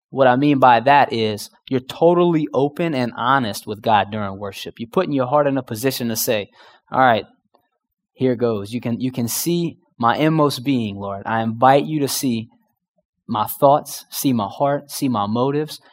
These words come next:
and I just worship you. Make sense? So today we're gonna talk about prayer. And, um, and the same can be said for prayer, but I wanna start off, uh, with a little story in, uh, in prayer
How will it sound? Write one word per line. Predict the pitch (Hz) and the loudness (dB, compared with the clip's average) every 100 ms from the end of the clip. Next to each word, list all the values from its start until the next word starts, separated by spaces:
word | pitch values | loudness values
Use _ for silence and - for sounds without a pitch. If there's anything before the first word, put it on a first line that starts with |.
| - | -8
and | 117 | -2
I | 117 | -2
just | 107 - | -2 -10
worship | 104 104 - - - | -6 -6 -8 -16 -20
you. | - _ _ _ _ _ _ _ _ _ | -20 _ _ _ _ _ _ _ _ _
Make | 127 127 | -4 -2
sense? | - 170 170 - _ _ - - - - - | 2 0 0 -12 _ _ -16 -16 -20 -20 -8
So | 165 | -4
today | 135 165 | 2 4
we're | 196 | 6
gonna | 190 | 4
talk | 147 170 170 | 6 4 6
about | 135 110 - | 4 2 2
prayer. | 143 135 101 104 _ _ _ _ _ _ _ _ - | 4 4 2 -8 _ _ _ _ _ _ _ _ -10
And, | 135 123 123 | -6 -4 -2
um, | 120 107 104 - _ _ | -2 -4 -8 -16 _ _
and | - 147 | 0 2
the | |
same | 135 185 185 | 4 4 4
can | 185 165 | 2 2
be | 156 | 0
said | - 156 151 | 4 4 4
for | 127 | -2
prayer, | - 147 | 2 2
but | 127 131 | 4 4
I | |
wanna | 151 160 | 4 2
start | - 151 147 | 2 4 6
off, | 139 - _ _ _ | 4 0 _ _ _
uh, | - 123 | -2 0
with | 120 135 | -2 -2
a | 135 | 0
little | 131 113 | 0 -2
story | - 147 147 117 110 - _ _ _ _ - - | -4 -4 -2 -4 -6 -12 _ _ _ _ -16 -8
in, | 120 110 | -6 -4
uh, | 107 104 - | -6 -8 -8
in | 113 | -10
prayer | 104 - 113 107 104 | -8 -4 -2 -2 -6